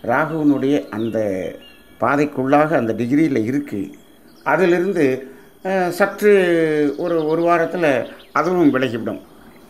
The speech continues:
ஜூன் மாதம் பத்தாம் தேதி பார்த்தோம் என்று சொன்னால், அந்த சூரியன் அந்த ராகுவினுடைய பிடியிலிருந்து, அஹ், டிகிரி வைஸ் வெளியேறி விடுகிறது.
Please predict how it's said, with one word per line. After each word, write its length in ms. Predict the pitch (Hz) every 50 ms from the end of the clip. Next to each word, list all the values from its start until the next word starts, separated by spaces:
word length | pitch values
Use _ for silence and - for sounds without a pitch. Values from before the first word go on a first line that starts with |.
| - - - - -
ஜூன் 240 | 127 143 185 202 208
மாதம் 340 | 196 190 180 175 170 160 143
பத்தாம் 380 | - 135 131 - 170 156 156 151
தேதி 540 | 147 147 135 139 135 131 123 120 120 117 117
பார்த்தோம் 320 | 123 131 131 - 139 120 120
என்று 220 | 117 113 113 107 104
சொன்னால், 580 | - 107 117 143 147 113 90 95 117 135 151 151 - - - - - - - - - -
அந்த 600 | 170 165 165 156 156 151 147 139 139 139 135 131 131
சூரியன் 880 | - - 190 202 190 180 170 151 143 135 127 123 120 117 113 110 - - - - - - - - _
அந்த 260 | - 139 147 139 131
ராகுவினுடைய 960 | 131 143 147 147 147 156 143 139 131 123 123 127 127 123 117 110 107 104 101 90 85 - - -
பிடியிலிருந்து, 840 | 131 123 127 123 120 120 123 135 170 165 160 135 113 110 110 117 - - - - - - - -
அஹ், 400 | 185 180 170 165 156 151 147 139
டிகிரி 320 | 135 175 170 220 208 202
வைஸ் 320 | 175 180 185 180 - - -
வெளியேறி 360 | 120 120 117 120 120 113 104
விடுகிறது. 460 | 95 92 98 - 95 82 90 - -